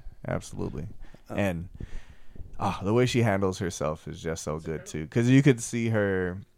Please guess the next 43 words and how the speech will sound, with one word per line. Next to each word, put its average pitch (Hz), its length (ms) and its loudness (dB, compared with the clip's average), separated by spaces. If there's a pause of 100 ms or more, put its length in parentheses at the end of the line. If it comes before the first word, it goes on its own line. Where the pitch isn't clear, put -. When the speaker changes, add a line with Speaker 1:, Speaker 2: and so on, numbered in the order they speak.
Speaker 1:
like, 90 380 0
excuse 98 560 -6
herself 87 540 -2
when 90 160 -2
she's 85 340 -6
like, 71 360 -4
"Okay, 110 300 2
like, 80 260 -4
this - 220 -6
is - 160 -10
my, - 380 -8 (140)
Speaker 2:
Yeah. 180 220 2
Speaker 1:
my 92 160 2
limit 85 320 -2
here." 92 180 -6
And - 80 -4
Speaker 2:
Mm-hmm. 110 60 -2
Speaker 1:
then 104 120 -2
she 127 140 -2
goes 117 280 6
and 123 120 2
does 127 160 8
some 131 180 0
kid - 260 -4
stuff, - 400 -2
you 135 60 -4
know? 254 80 6 (180)
Speaker 2:
Yeah. 113 300 2 (200)
Speaker 1:
Yeah. - 180 2
Speaker 2:
She, 170 220 0
she, 170 400 -2
she's 160 220 0
very 208 160 6
much 240 200 0
her 170 100 2
own 147 180 0
person. 120 540 -2 (640)
And 143 120 2
we 147 80 6
don't 180 200 2
get 190 120 4
a 175 40 6
lot. 131 680 4